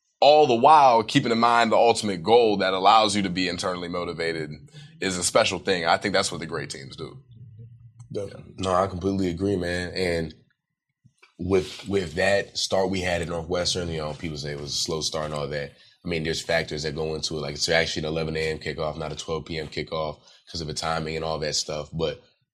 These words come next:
Speaker 3: I think the beauty of that win was we found a way to win and found a way to win dominantly in the second half.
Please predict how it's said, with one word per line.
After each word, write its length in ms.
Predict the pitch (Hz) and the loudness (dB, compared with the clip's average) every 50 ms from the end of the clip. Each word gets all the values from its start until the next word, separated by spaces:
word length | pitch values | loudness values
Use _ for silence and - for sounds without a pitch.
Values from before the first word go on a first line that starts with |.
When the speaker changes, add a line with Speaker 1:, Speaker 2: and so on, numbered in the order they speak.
| _ _ _ - - | _ _ _ -2 -2
Speaker 3:
I 100 | 117 135 | 0 0
think 340 | - 180 170 147 107 - - _ _ _ _ _ _ _ _ _ - | 2 2 0 0 0 -4 -10 _ _ _ _ _ _ _ _ _ -2
the 120 | 101 98 | -2 0
beauty 320 | 90 95 113 123 117 113 104 | 2 2 2 4 4 4 6
of 60 | 95 | 6
that 180 | 101 104 95 92 | 6 6 6 4
win 220 | 104 107 104 95 | 2 2 2 2
was 140 | 92 85 82 | 0 0 0
we 140 | 92 95 85 | 0 0 0
found 280 | - 98 95 92 87 | 2 2 2 2 2
a 40 | 85 | 2
way 160 | 85 90 90 | 2 2 2
to 80 | 82 80 | 2 0
win 280 | 80 87 92 92 87 85 | 0 2 2 2 0 0
and 80 | 82 | -2
found 180 | - 87 87 85 | -2 -2 -2 0
a 20 | |
way 100 | 85 85 | 0 0
to 80 | 82 80 | -2 -2
win 200 | 82 87 85 80 | -2 -4 -2 0
dominantly 400 | 80 80 80 80 80 80 80 80 | 0 0 0 0 -2 -4 -6 -6
in 60 | 78 | -6
the 60 | 78 | -4
second 260 | 76 - 80 80 80 76 | -2 -2 -2 -4 -4 -4
half. 240 | 82 82 78 76 | -2 -2 -2 -4